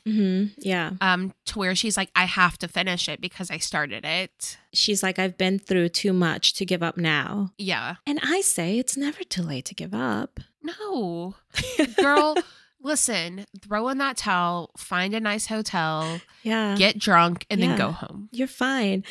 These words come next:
Speaker 1: Do you know motivational posters were, like, a big thing,
Speaker 2: Mm-hmm.
Speaker 1: like, in the early two thousands? When I was in high school, I found this website that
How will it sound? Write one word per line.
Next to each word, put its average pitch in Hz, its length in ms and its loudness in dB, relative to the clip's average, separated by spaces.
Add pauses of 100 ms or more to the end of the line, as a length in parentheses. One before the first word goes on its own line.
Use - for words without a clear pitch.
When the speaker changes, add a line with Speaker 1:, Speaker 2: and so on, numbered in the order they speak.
(260)
Speaker 1:
Do - 80 2
you 262 60 4
know 285 120 4
motivational 180 640 2
posters - 640 0
were, 175 100 -2
like, 160 180 -2
a 160 60 0
big 151 240 -2
thing, 165 300 0
Speaker 2:
Mm-hmm. 170 200 -4
Speaker 1:
like, 170 200 -2
in 160 120 0
the 156 80 -4
early 165 280 2
two 170 120 -2
thousands? 190 640 -2
When 196 120 2
I 180 100 2
was 196 160 0
in 202 80 4
high 190 180 4
school, 196 240 0
I 175 40 -2
found 180 240 0
this 180 180 -2
website 180 580 0
that 160 380 0